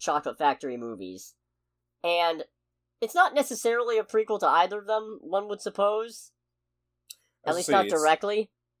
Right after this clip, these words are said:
Speaker 2: Yeah, it's like, it's not a direct connection to either of them, right?
Speaker 1: I'd assume not.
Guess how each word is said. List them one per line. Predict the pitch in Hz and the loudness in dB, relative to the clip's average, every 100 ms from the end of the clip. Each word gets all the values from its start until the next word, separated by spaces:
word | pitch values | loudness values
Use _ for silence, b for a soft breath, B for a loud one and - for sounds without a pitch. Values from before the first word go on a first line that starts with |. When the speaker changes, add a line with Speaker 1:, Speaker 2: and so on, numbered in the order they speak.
| _ _ - | _ _ -4
Speaker 2:
Yeah, | 151 117 | 0 0
it's | 110 | 0
like, | 117 | -4
it's | 107 - | -6 -4
not | 147 104 - | -2 -2 -4
a | - | -10
direct | 101 87 104 110 - - _ _ - | -10 -4 -4 -4 -6 -20 _ _ -18
connection | 98 101 - 90 | -8 -8 -8 -16
to | - | -16
either | 104 110 92 | -12 -12 -10
of | 76 | -14
them, | - 76 73 | -16 -18 -16
right? | 87 101 _ _ _ - | -16 -16 _ _ _ -8
Speaker 1:
I'd | 156 170 | -2 -2
assume | 165 196 233 262 | -4 -4 -4 -2
not. | 302 359 381 | 0 0 0